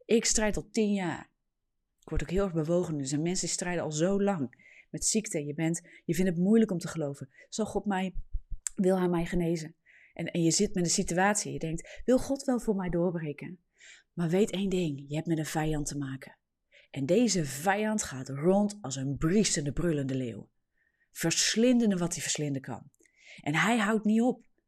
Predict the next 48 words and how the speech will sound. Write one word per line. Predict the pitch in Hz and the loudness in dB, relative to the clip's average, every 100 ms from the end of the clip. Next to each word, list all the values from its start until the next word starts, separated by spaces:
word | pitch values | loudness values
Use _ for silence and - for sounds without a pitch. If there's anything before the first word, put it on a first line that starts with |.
| _ _ - | _ _ -2
Ook | 220 | 0
niet | 240 | 2
als | 233 | 2
je | 208 | -2
christen | 233 247 - 226 | 0 0 2 2
bent. | 180 160 | 0 0
Je | |
bent | 165 180 - | -4 -4 0
in | 233 | 2
deze | 233 220 214 | 4 4 2
wereld, | 226 190 | 2 2
maar | 180 | 2
niet | 214 208 | 2 2
langer | 214 190 | -2 -6
van | 143 180 233 | -2 -2 0
deze | 247 240 220 | -2 -2 0
wereld. | 233 233 254 185 | 0 0 -4 -4
Dus | 170 | -2
je | 165 | 0
leeft | 185 220 233 | 2 0 -2
uit | 202 - | -6 -6
geloof. | 185 190 147 - - - | -4 -2 -4 -6 -18 -8
En | - 160 | -2 0
je | 165 | 2
mag | 196 - | 0 -2
je | 180 | -4
continu | - 220 214 185 175 175 - - | -2 -2 -2 -2 -4 -8 -20 -6
in | 175 | 0
de | 170 | 2
vrede | 131 175 240 240 | 2 0 2 2
van | - 170 | 0 -4
God | - 185 | -8 -8
kennen. | - 175 170 _ _ _ _ _ _ | -8 -8 -10 _ _ _ _ _ _
Ik | _ 165 | _ 2
wil | 220 | 4
niet | 220 | 4
zeggen | 269 285 | 4 2
dat | 277 | -2
je | 240 | -2
geen | 175 | 0
strijd | - 165 143 - | 0 -2 -6 -8
hebt. | - - - _ - | -12 -16 -20 _ -6
Want | 165 | -2
hij | 220 220 | -2 -2
komt | - 269 311 | 0 2 2
achter | - - 160 | -2 -2 -2
ons | 147 | -2
aan. | 135 127 | -4 -6